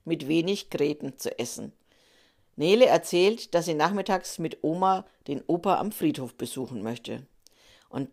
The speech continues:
dann hat sie noch eine Bitte an den Papa. „Du Papa,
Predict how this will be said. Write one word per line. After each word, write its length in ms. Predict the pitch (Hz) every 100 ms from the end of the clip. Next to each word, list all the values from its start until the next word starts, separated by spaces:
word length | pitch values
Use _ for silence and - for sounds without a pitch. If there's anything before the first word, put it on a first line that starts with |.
| -
dann 240 | 165 190
hat 160 | 190 -
sie 80 | 165
noch 180 | 160
eine 220 | 143 156 156
Bitte 500 | - 175 165 135 -
an 120 | 120
den 180 | 117 120
Papa. 380 | 120 - 98 - _ - _ _ _ -
„Du 140 | 233
Papa, 560 | 240 170 165 156 202